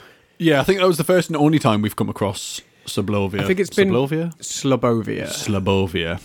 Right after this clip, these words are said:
Speaker 1: There we
Speaker 2: But
Speaker 1: are.
Speaker 2: I think it's been mentioned once since,
Speaker 1: I
Speaker 2: but
Speaker 1: think it
Speaker 2: I
Speaker 1: has.
Speaker 2: don't
Speaker 1: Did, w-, was it not something that, didn't we toy with the idea that maybe that was where, um, oh God, what was his name? The,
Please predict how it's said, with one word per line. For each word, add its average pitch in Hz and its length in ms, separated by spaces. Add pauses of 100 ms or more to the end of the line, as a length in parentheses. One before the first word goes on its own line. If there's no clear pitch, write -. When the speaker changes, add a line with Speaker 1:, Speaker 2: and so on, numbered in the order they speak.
Speaker 1:
There 87 160
we 85 60
Speaker 2:
But 113 100
Speaker 1:
are. 113 60
Speaker 2:
I - 40
think 190 140
it's 180 80
been 175 200
mentioned 147 400
once - 540
since, - 680
Speaker 1:
I 151 60
Speaker 2:
but 123 60
Speaker 1:
think 208 160
it 185 40
Speaker 2:
I 170 40
Speaker 1:
has. 180 180
Speaker 2:
don't 175 160
Speaker 1:
Did, 180 160
w-, 190 240
was 180 260
it 202 80
not 196 240
something 190 400
that, 156 120 (540)
didn't 170 200
we 175 160 (1700)
toy 160 280
with 139 140
the 135 100
idea 113 340
that 113 200
maybe 117 260
that 113 160
was 110 160
where, 110 440
um, 104 600 (840)
oh 117 240
God, 110 200
what 120 120
was 127 120
his 104 140
name? 101 460 (120)
The, 101 160